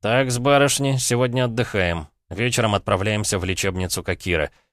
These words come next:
И сообщите мне о выбранной дате торжества, чтобы я внес в список свои предложения по гостям и позвонил некоторым из них лично. И да,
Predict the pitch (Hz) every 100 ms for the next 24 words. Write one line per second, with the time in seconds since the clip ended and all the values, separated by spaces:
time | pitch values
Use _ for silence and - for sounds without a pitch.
0 | _ - - 120 - 143 135 131 131 131
1 | 127 127 123 117 120 117 117 107 110 -
2 | 127 120 107 95 90 90 95 - - -
3 | 107 101 - 95 92 92 85 87 82 98
4 | 95 92 90 85 - 101 101 98 _ _
5 | - 117 98 120 131 123 120 113 113 107
6 | 95 101 101 101 82 78 71 - _ _
7 | _ _ 120 110 117 92